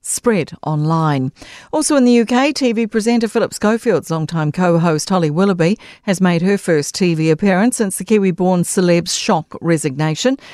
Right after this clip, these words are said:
She says she's felt shaken, troubled, let down and worried. She says revelations of his affair with a young colleague were as much of a shock to her as to everyone else. In sport,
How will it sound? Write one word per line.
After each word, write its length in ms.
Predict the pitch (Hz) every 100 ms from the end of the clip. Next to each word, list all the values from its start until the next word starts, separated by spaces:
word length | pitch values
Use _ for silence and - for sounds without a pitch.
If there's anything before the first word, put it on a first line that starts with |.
| -
She 200 | - 302
says 340 | 247 - 202 285
she's 280 | - 220 -
felt 260 | 208 185
shaken, 480 | - 220 214 247 220
troubled, 420 | - 220 214 208
let 300 | 160 202 -
down 360 | - 175 175 160
and 280 | - 180 180
worried. 440 | 170 143 123 160 - -
She 200 | - 170
says 340 | - 156 143 156
revelations 800 | 165 147 147 151 160 - 143 143
of 80 |
his 160 | 139 143
affair 460 | 143 - 165 160 208
with 140 | 202
a 40 |
young 240 | 156 156 147
colleague 540 | - 214 175 196 214 - - -
were 340 | - 190 185 175
as 200 | - 170
much 440 | 180 208 233 - -
of 180 | - 185
a 60 |
shock 340 | 175 - 196 -
to 120 | 185
her 420 | 185 277 180 139 - _ _
as 220 | 147 147
to 200 | - 165
everyone 560 | 151 143 143 147 143 139 -
else. 540 | 151 143 - - - - _ - - -
In 160 | 285 285
sport, 480 | - - 214 320